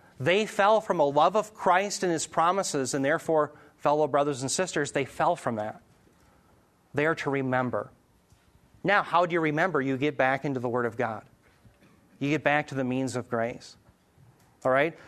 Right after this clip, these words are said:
But notice he says not only are they to remember, they're also to do what? Repent. Now, metaneo, the term for repent, remember, has to do with a change of mind and then a turning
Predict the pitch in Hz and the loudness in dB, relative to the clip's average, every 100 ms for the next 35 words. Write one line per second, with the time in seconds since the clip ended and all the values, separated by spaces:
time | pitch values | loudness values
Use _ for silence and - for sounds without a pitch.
0 | - - - 165 226 247 202 196 180 160 | -20 -8 -2 2 2 2 0 0 2 4
1 | 190 214 185 170 170 - 151 139 143 214 | 4 4 4 2 2 0 0 2 2 2
2 | 175 127 147 - _ _ _ _ _ _ | 2 2 0 -8 _ _ _ _ _ _
3 | _ 151 147 156 190 - 165 156 139 139 | _ 2 4 4 4 2 -2 -2 -2 2
4 | 135 165 143 131 120 - 123 196 233 - | 4 2 2 -6 -6 -2 0 0 -2 -10
5 | - _ _ _ _ _ - _ 160 160 | -20 _ _ _ _ _ -20 _ 2 4
6 | 156 156 185 208 190 170 165 170 196 208 | 4 2 0 2 2 2 2 2 4 4
7 | 262 - - - - _ - 151 202 220 | 4 -2 -18 -20 -20 _ -4 0 0 2
8 | 190 175 165 185 202 185 190 180 185 180 | 2 2 2 0 2 0 2 2 2 0
9 | 156 175 170 151 - 170 180 196 175 135 | 0 0 0 -2 -2 0 0 0 -2 0
10 | 151 156 185 175 156 147 - - 196 214 | 0 2 2 0 0 0 -2 -4 0 2
11 | 180 151 165 | 2 0 -4